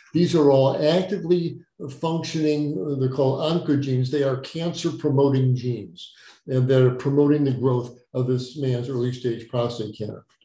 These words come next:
cancer. This man goes on a whole food plant-based diet, runs lots of salads and soups and steamed veggies and,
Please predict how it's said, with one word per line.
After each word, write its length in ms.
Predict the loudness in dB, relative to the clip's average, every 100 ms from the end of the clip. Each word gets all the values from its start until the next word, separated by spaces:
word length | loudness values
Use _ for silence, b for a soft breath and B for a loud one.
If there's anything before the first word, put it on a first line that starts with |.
| -4
cancer. 320 | -4 -4 -8 -16 -20 B B B B
This 300 | 6 6 6
man 260 | 6 8
goes 240 | 6 6 6
on 120 | 6
a 80 | 6
whole 340 | 6 4 4
food 180 | 0 -2
plant-based 580 | 0 2 2 2 0 0
diet, 380 | -2 0 -2 -2
runs 300 | -2 -2 -4
lots 260 | -4 -4
of 80 | -8
salads 380 | -6 -2 -2 -2
and 100 | -6
soups 320 | -6 -6 -6
and 100 | -8
steamed 360 | -6 -2 0 2
veggies 540 | 2 2 -2 -2 -4
and, 220 | -2 -4